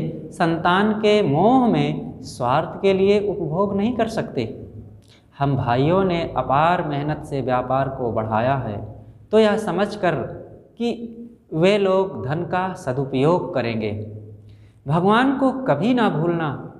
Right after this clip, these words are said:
वह अच्छी बुद्धि देता है। इंद्रियों पर काबू रखना, वरना ये तुम्हें डुबा देंगे। नित्य नियम से व्यायाम योग करना।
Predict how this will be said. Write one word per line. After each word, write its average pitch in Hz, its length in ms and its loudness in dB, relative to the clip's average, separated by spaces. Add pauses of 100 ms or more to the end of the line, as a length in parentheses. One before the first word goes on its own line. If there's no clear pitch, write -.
(120)
वह 175 120 0
अच्छी 185 360 0
बुद्धि 131 360 2
देता 156 340 2
है। 113 220 -6 (560)
इंद्रियों 175 360 4
पर 160 160 -2
काबू 127 380 0
रखना, 170 600 -4 (220)
वरना 135 320 0
ये 170 140 2
तुम्हें 156 420 -2
डुबा 123 260 2
देंगे। 170 500 -2 (840)
नित्य 254 340 2
नियम 220 380 4
से 262 260 0
व्यायाम 151 760 0
योग - 540 -6
करना। 117 520 -4